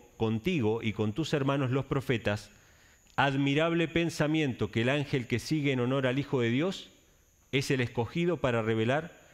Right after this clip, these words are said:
los propósitos de Dios a los hombres pecaminosos". Elena G. White dice que es admirable el pensamiento de que este ángel que sigue, fíjense cómo dice ahí,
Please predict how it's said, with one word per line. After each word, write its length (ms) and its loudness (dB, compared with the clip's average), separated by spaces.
los 220 0
propósitos 720 -2
de 100 2
Dios 380 0
a 160 0
los 200 -2
hombres 520 0
pecaminosos". 880 -2
Elena 260 2
G. 160 2
White 240 2
dice 300 0
que 480 0
es 280 -2
admirable 760 2
el 140 0
pensamiento 880 0
de 200 -2
que 100 -2
este 220 0
ángel 440 -2
que 120 0
sigue, 760 -2
fíjense 340 0
cómo 180 0
dice 220 -2
ahí, 260 -2